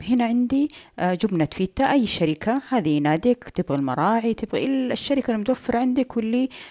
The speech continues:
آه، تحبيها. طيب، حطيت الجبنة هنا في هذا الصينية بايركس، حطيت فيها، آه، الجبنة، حأضيف عليها الطماطم. الوصفة الأصلية، آه، طماطم، آه، شيري توميتو، اللي هي الطماطم الصغيرة،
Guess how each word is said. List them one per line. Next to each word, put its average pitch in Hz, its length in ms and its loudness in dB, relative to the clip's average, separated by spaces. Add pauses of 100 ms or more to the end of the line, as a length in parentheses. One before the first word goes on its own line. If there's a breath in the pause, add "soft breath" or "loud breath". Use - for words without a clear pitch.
(140 loud breath)
آه، 170 380 0
تحبيها. - 560 -6 (320 loud breath)
طيب، - 200 2
حطيت 277 400 2
الجبنة 190 360 2
هنا 180 320 0
في 180 340 -2
هذا 180 200 -2
الصينية 165 380 2
بايركس، 156 560 0 (340 loud breath)
حطيت - 380 -2
فيها، 175 420 -2 (360 loud breath)
آه، 156 220 0
الجبنة، 175 480 -2 (220 loud breath)
حأضيف 196 400 0
عليها 160 220 2
الطماطم. 156 600 -2 (340 loud breath)
الوصفة 277 320 2
الأصلية، 262 540 2
آه، 208 320 0
طماطم، 196 720 -2
آه، 160 440 -2
شيري 220 260 0
توميتو، 185 440 -2 (440 loud breath)
اللي 165 140 0
هي 175 60 2
الطماطم 175 400 0
الصغيرة، 151 540 0